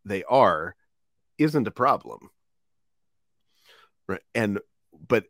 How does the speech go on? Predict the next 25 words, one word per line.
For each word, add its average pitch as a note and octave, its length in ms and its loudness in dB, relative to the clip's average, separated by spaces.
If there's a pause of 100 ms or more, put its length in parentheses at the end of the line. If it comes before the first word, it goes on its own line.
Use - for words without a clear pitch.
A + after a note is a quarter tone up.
it's - 180 -4
being A2 180 -2
treated D3+ 400 4
like G#2 360 -2
it A2+ 220 -2
is, D#3 280 4
the A2+ 100 -6
fact C#3 580 2
that G2+ 180 -2
there G2 160 2
is F#2 160 -2
a F2+ 60 -8
fight E2+ 540 -4 (460)
is F#2 160 -8
a F2+ 60 -6
problem, D#2+ 460 -4
that F#2+ 120 -2
it F2 60 -10
shouldn't A#2+ 320 -2
have G2 100 -2
ever F#2+ 200 -2
come G2 300 -6
to E2+ 160 -10
a C#2+ 40 -16
fight, - 400 -12